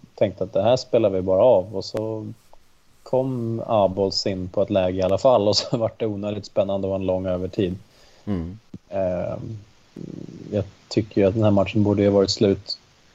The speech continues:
Speaker 1: efter tre perioder, men, eh, ja, det, det var det.
Speaker 2: Ja, nej, men det, det är som du säger, liksom, det kändes ju ändå rätt så stabilt efter när, när vi ledde med två ett.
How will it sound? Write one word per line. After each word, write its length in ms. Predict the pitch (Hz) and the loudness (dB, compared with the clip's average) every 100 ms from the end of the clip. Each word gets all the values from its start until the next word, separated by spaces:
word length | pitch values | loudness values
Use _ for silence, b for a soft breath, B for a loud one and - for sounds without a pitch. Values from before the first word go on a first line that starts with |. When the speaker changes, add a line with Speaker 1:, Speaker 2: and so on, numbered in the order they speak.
| _ | _
Speaker 1:
efter 300 | 139 127 123 | 0 2 0
tre 240 | 110 139 | 4 4
perioder, 460 | 127 117 104 98 98 | 4 4 2 2 -2
men, 320 | 104 104 101 | -2 -4 -2
eh, 340 | 98 95 95 98 98 _ _ _ - | -2 -2 -4 -10 -16 _ _ _ -8
ja, 180 | - - _ _ _ _ _ _ _ | -8 -8 _ _ _ _ _ _ _
det, 200 | 104 98 | -10 -10
det 180 | 117 110 | -2 0
var 180 | 107 104 | 2 2
det. 180 | 101 104 - _ _ _ _ _ _ _ b b b b b b b b b _ _ _ _ | 0 -4 -12 _ _ _ _ _ _ _ b b b b b b b b b _ _ _ _
Speaker 2:
Ja, 500 | 104 92 110 117 120 104 | -18 -4 0 0 0 -4
nej, 180 | 117 | -4
men 140 | 127 123 | -2 -4
det, 180 | 117 87 | -6 -4
det 120 | 117 | -6
är 60 | |
som 160 | 113 113 | -6 -8
du 80 | 101 | -8
säger, 280 | 101 73 76 | -6 -6 -6
liksom, 260 | 85 92 | -10 -12
det 100 | 85 | -12
kändes 480 | - 101 95 82 - | -10 -8 -8 -10 -10
ju 40 | |
ändå 180 | 123 104 | -10 -10
rätt 220 | 85 82 | -10 -12
så 120 | - - | -12 -16
stabilt 580 | - 78 80 76 76 | -12 -10 -8 -8 -10
efter 340 | 80 - 80 76 - _ | -12 -12 -12 -12 -16 _
när, 400 | - 85 85 82 | -16 -10 -6 -8
när 140 | - 82 | -10 -12
vi 240 | 82 78 - _ _ _ _ _ _ | -10 -14 -18 _ _ _ _ _ _
ledde 340 | 82 85 73 | -8 -8 -8
med 120 | 82 | -10
två 260 | - 87 67 | -8 -8 -6
ett. 280 | 58 - | -10 -16